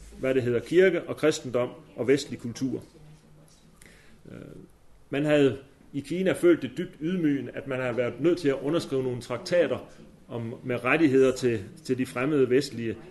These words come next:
nationer. Og det var pinligt for kinesere, at kirken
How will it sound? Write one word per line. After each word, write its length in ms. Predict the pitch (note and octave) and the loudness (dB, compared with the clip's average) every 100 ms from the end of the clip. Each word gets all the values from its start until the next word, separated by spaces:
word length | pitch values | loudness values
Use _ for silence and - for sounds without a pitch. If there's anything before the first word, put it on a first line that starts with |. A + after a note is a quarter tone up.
| - | -10
nationer. 400 | A2+ C#3 C3 A#2+ - - - - - - | -4 -2 -2 -6 -16 -20 -20 -20 -20 -10
Og 60 | B2+ | 0
det 80 | C#3 | 2
var 100 | B2+ - - | 2 0 -14
pinligt 540 | - F3 G3 D3+ - - - - - | -6 -2 4 2 2 -12 -20 -14 -8
for 80 | |
kinesere, 640 | B2+ D3 D#3 E3 - B2 B2+ | -6 -4 -2 -2 -4 -6 -6
at 160 | A#2+ | -10
kirken 420 | - E3 F3+ C#3+ | -4 -2 0 -2